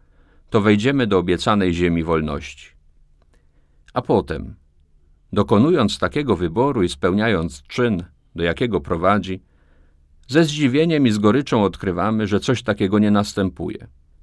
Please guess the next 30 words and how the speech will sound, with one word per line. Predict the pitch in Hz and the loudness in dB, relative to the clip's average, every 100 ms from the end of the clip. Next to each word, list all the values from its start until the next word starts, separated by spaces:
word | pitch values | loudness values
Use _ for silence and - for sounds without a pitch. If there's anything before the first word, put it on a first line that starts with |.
| _ | _
Jakbyśmy | 104 110 131 117 131 | 0 4 4 4 4
mieli | 139 139 139 | 4 2 0
do | 127 | 0
zrobienia | 117 120 117 127 127 | 0 0 2 0 0
jeszcze | 110 113 - 98 | 0 -2 2 2
jeden | 82 76 78 | 2 -2 -8
krok. | - - - - - - - _ - - _ _ _ - _ | -10 -14 -14 -20 -20 -20 -20 _ -20 -20 _ _ _ -20 _
Abyśmy | 95 95 101 104 | 0 2 2 4
nie | 101 | 4
nabawili | 101 95 98 104 127 120 | 4 4 4 2 2 0
się | 113 95 | 0 -2
w | |
tej | - 113 | 0 -2
sytuacji | 107 104 101 113 - 71 | -2 -2 -2 -2 -6 -2
tego, | 101 101 90 - _ - _ _ _ _ _ | -2 0 -4 -8 _ -20 _ _ _ _ _
co | - | -2
zostało | 107 110 - 147 123 | 0 0 0 0 0
zdemaskowane | 95 107 107 98 - 104 131 131 | 0 2 2 0 -2 0 0 2
jako | 101 - 98 | 0 0 0
neuroza | 98 101 104 139 110 | 4 4 4 2 0
wolności, | 90 87 95 127 - - - - _ _ _ _ - | 2 0 0 -2 -6 -14 -18 -20 _ _ _ _ -4
powinno | 139 202 185 | 0 2 2
stać | 165 - 151 | 0 -2 -2
się | 147 | 2
nam | 123 113 | 2 2
bliskie | 117 143 - 117 | 0 -4 -2 -4
stwierdzenie | - 113 101 120 113 | 0 0 2 2 4
świętego | 104 - 101 104 101 | 0 0 0 2 2
Izaaka | 95 90 92 95 87 | 0 4 4 4 0
Syryjczyka, | 85 98 92 71 107 95 80 90 | -2 0 0 -2 -4 -4 -6 -8